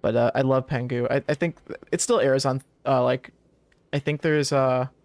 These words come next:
some, like, stations that still air it nowadays. That re-air it. But yeah, Pengu's so fun. It's, it's one of those examples of claymation that's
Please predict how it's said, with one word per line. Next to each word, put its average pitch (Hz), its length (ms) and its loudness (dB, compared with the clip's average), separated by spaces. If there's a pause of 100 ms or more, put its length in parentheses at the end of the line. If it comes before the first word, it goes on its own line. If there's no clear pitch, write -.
(360)
some, 139 180 -4
like, 131 160 -2
stations 131 480 -4
that 131 160 -6
still 135 300 0
air 127 160 -2
it 123 100 -4
nowadays. 123 540 -2 (880)
That - 140 -4 (500)
re-air 123 360 0
it. 123 80 -4
But 143 100 -4
yeah, 131 320 0
Pengu's 147 300 0
so 139 160 2
fun. 131 320 -2
It's, - 280 -10 (760)
it's - 100 -14
one 139 80 0
of 139 80 0
those 143 140 2
examples 127 480 -4
of 123 100 -6
claymation 131 640 -2
that's - 260 -6